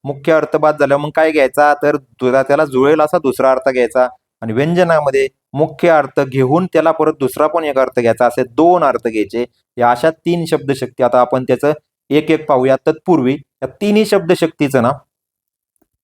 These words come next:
हे प्रकार पाहणार आहोत की हे सगळ्या शब्दशक्ती आपल्याला शिकायच्यात. आता तुम्ही अभिधामध्ये काय शिकणार आहात?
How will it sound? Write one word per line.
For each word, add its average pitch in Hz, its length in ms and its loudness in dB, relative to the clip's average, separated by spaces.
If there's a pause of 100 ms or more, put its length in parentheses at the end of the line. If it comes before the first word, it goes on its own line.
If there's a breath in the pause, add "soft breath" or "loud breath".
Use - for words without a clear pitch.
(760)
हे 147 60 2
प्रकार 165 360 -2
पाहणार 131 260 0
आहोत 117 180 2 (240)
की 135 100 -8
हे 156 220 0
सगळ्या 156 320 0
शब्दशक्ती 135 440 -2
आपल्याला 127 240 2
शिकायच्यात. 101 380 -2 (1400 soft breath)
आता 135 240 2
तुम्ही 165 460 -4
अभिधामध्ये 156 640 0
काय 160 180 0
शिकणार 156 320 -2
आहात? 151 280 2